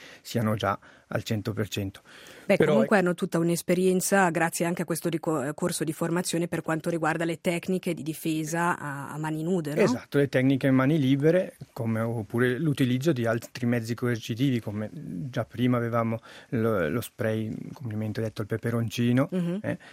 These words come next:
Speaker 1: oppure adesso s-, si svilupperà anche la formazione con i dissuasori elettronici, con-, comunemente conosciuti come taser,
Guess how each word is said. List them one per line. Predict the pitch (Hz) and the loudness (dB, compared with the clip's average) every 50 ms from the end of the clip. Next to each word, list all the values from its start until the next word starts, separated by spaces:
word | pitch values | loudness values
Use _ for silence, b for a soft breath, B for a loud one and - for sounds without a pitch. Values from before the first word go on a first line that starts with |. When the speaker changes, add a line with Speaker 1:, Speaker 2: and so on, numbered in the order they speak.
| B B B | B B B
Speaker 1:
oppure | - - 123 - - 120 139 185 | -4 -4 -4 -2 2 4 4 6
adesso | - 123 117 117 - - 147 | 6 4 2 0 0 -4 -6
s-, | - - - - - 170 | -8 -8 -16 -14 -14 -10
si | - - - 139 | -8 -6 -6 -6
svilupperà | 107 120 117 127 123 120 127 117 - - 147 131 120 | -6 -4 -2 -2 0 2 0 0 2 2 4 4 4
anche | 143 139 113 107 123 135 135 127 120 - 156 170 175 160 | 2 2 2 2 2 2 2 2 2 2 2 2 2 2
la | 135 127 123 117 104 | 2 2 0 0 -2
formazione | - - 110 101 117 127 127 - - 120 113 120 131 135 | -2 -6 -6 -2 -2 -2 -2 -2 -4 -4 0 0 0 0
con | - 117 | 0 -2
i | 113 113 | -2 -2
dissuasori | 110 113 107 - - 117 113 113 113 107 110 | -2 -4 -4 -4 -4 -2 -2 -2 0 -2 0
elettronici, | 110 110 110 - - 139 127 117 113 113 107 - - - - _ _ | -2 -2 -4 -2 2 2 2 2 2 -2 -4 -8 -14 -20 -20 _ _
con-, | - - 113 107 110 107 | -8 -6 -4 -2 -2 -2
comunemente | 101 - 110 107 107 107 107 107 104 - 113 | -2 -2 -2 -2 -2 -2 -2 -4 -4 -6 -6
conosciuti | - - 110 110 101 - 113 107 - | -6 -4 -6 -6 -6 -8 -8 -8 -6
come | 110 - 117 117 123 | -4 -2 0 0 0
taser, | - - 117 110 110 107 107 131 135 | 0 -2 -2 -2 -2 0 0 -2 -2